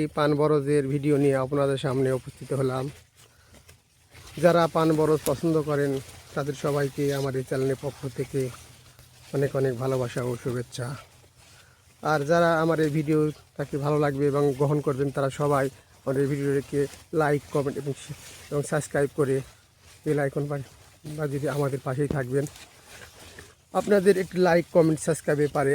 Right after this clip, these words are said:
আমার এই নতুন নতুন ভিডিও বানানোর উৎসাহ দিতে। আপনাদের সাড়া পেলে আমরা আরও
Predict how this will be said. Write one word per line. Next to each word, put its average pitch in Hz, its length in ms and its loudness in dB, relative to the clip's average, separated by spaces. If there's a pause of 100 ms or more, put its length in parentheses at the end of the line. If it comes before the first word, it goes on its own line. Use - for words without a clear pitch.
(120)
আমার 143 240 -2
এই 131 60 0 (100)
নতুন 160 220 0 (100)
নতুন 143 200 0 (100)
ভিডিও 135 280 0
বানানোর 131 240 -2
উৎসাহ 135 220 -4 (120)
দিতে। 123 180 -2 (1700)
আপনাদের 175 420 4 (100)
সাড়া 170 280 4
পেলে 165 160 4 (100)
আমরা 151 200 2 (480)
আরও 180 140 8